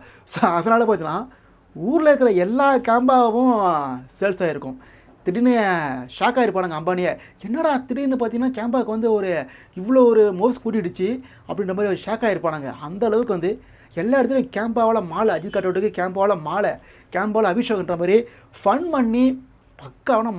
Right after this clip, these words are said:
மாஸ் செலிப்ரேஷன் பண்ணி காட்டிட்டாங்க அஜித் ஃபேன்ஸு. எந்த பக்கம் பார்த்தாலும் எல்லா தேட்டரும் ஹவுஸ்ஃபுல்லு. சென்னையில் ரவுடி பார்த்தீங்கன்னா இன்றைக்கி ஓடின எல்லா ஷோவும் ஹவுஸ்ஃபுல்லு, சோல்ட் அவுட்டு, எல்லா ஷோவுமே, எல்லா தேட்டருமே, மங்காத்தா ஓடின எல்லா தேட்டர்லேயும் ஹவுஸ்ஃபுல்லு. அவ்வளோ ஒரு கொண்டாட்டம்.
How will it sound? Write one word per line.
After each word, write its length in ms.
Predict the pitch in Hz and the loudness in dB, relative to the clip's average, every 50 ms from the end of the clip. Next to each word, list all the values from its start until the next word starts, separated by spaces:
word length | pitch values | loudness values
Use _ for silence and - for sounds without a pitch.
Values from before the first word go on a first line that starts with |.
| 165 | -4
மாஸ் 200 | 170 208 202 - 185 | -4 -4 -4 -4 -6
செலிப்ரேஷன் 340 | 165 165 - - 170 170 - - - _ _ _ _ _ | -6 -6 -6 -8 -10 -12 -14 -18 -20 _ _ _ _ _
பண்ணி 200 | - 147 165 165 | -12 -10 -8 -8
காட்டிட்டாங்க 480 | 156 156 151 127 147 143 139 143 139 | -8 -10 -10 -8 -10 -10 -10 -12 -12
அஜித் 160 | 131 139 156 151 | -14 -14 -14 -12
ஃபேன்ஸு. 400 | - 147 139 131 131 - 151 143 139 - - - _ _ | -10 -10 -10 -10 -10 -12 -12 -12 -12 -18 -20 -20 _ _
எந்த 280 | - 151 156 214 233 294 | -16 -12 -8 -4 -4 -4
பக்கம் 280 | 226 262 262 262 247 214 | -4 -4 -4 -4 -2 -2
பார்த்தாலும் 360 | 226 226 226 226 220 190 147 | -4 -4 -4 -4 -6 -6 -8
எல்லா 260 | 139 165 220 277 294 | -8 -6 -6 -4 -4
தேட்டரும் 320 | 277 285 262 285 254 240 | -4 -4 -2 0 0 0
ஹவுஸ்ஃபுல்லு. 360 | 240 240 - 220 170 151 - - _ _ _ _ _ _ _ _ _ _ | -2 -4 -8 -8 -8 -8 -10 -12 _ _ _ _ _ _ _ _ _ _
சென்னையில் 380 | _ - 143 175 220 247 247 220 | _ -12 -8 0 2 4 4 6
ரவுடி 260 | 214 247 262 262 254 | 6 6 4 4 4
பார்த்தீங்கன்னா 340 | 226 226 214 240 262 269 254 | 2 -2 -2 -2 -2 -2 -2
இன்றைக்கி 320 | 214 196 185 185 185 180 | -2 -2 -2 -2 0 2
ஓடின 240 | 214 240 247 233 220 | 2 2 2 0 0
எல்லா 340 | 180 170 180 220 285 302 294 | 0 -2 -2 0 2 2 2
ஷோவும் 260 | 254 285 294 262 240 | 2 2 0 0 0
ஹவுஸ்ஃபுல்லு, 300 | - - 196 175 - - - _ _ _ _ _ | -2 -4 -6 -8 -8 -10 -14 _ _ _ _ _
சோல்ட் 320 | - - - 285 294 254 | -14 -6 -4 0 4 4
அவுட்டு, 280 | 247 196 180 - 156 139 | 4 4 2 -2 -8 -10
எல்லா 260 | - 196 254 294 285 | -6 -2 -2 -2 0
ஷோவுமே, 440 | 277 294 285 277 254 233 208 160 127 | 0 -2 -2 0 0 -2 -2 -4 -6
எல்லா 320 | 147 175 226 240 311 302 | -6 -6 -2 0 0 2
தேட்டருமே, 380 | 269 269 254 269 262 247 202 - - - - - _ - | 2 2 2 2 0 0 0 -4 -10 -20 -20 -20 _ -10
மங்காத்தா 500 | 156 190 226 254 262 247 - 233 214 202 208 | -8 -6 -2 -2 -2 0 0 0 0 0 0
ஓடின 200 | 208 208 190 160 | -2 -2 -4 -4
எல்லா 400 | 165 175 214 240 285 277 247 196 | -4 -4 -2 0 0 2 0 0
தேட்டர்லேயும் 440 | - 190 196 196 190 208 233 247 254 - _ _ _ _ _ _ - | -2 -6 -8 -6 -6 -4 -4 -6 -8 -12 _ _ _ _ _ _ -2
ஹவுஸ்ஃபுல்லு. 560 | 185 220 - - - 185 180 170 180 196 196 - - | 0 0 -2 -2 -6 -6 -4 -4 -6 -8 -10 -14 -16
அவ்வளோ 300 | - - - _ _ - | -18 -18 -20 _ _ 4
ஒரு 200 | 294 262 233 - | 4 4 4 2
கொண்டாட்டம். 500 | - 170 170 196 190 - 180 185 202 | -2 -6 -4 -4 -4 -2 -4 -6 -8